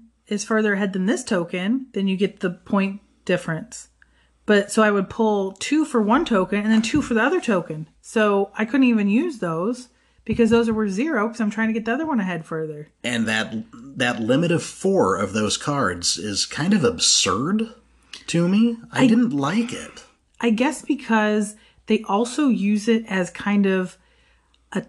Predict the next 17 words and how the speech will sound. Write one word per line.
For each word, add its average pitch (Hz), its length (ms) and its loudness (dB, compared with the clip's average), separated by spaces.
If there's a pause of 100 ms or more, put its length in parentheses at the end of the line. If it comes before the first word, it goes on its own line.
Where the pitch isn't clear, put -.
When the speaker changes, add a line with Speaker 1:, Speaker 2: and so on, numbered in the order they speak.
(160)
Speaker 1:
timer 254 880 2
to 220 140 -2
see 226 280 0
who 220 140 4
goes 196 360 0
first. - 720 -8 (680)
Because 208 480 0 (160)
it 214 100 2
was 202 160 6
a 190 80 0
small 233 340 2
deck 214 300 2
of 160 140 0
'em, 170 240 -4 (840)
and 180 720 -2 (1300)
you, 226 240 0 (120)
you, 208 300 2